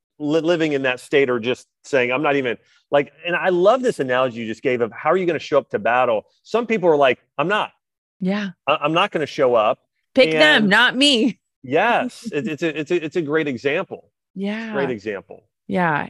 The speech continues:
Speaker 2: It's, you know, it's really interesting to me because, like, I'm a highly confident person. And I think a lot of times people are like, "Where does that confidence come from?"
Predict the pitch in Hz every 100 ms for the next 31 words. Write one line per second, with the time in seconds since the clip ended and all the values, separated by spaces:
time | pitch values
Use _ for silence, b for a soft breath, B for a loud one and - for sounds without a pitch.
0 | - 302 - - 254 254 240 233 - 240
1 | 277 294 190 190 202 196 185 180 175 160
2 | 175 202 165 156 - 160 - 196 214 190
3 | 165 170 165 - 170 147 175 165 - -
4 | 147 160 185 185 160 160 175 170 156 139
5 | 170 180 160 - 180 165 160 156 147 160
6 | 175 185 214 196 - 180 160 180 - -
7 | - 185 156 180 214 233 254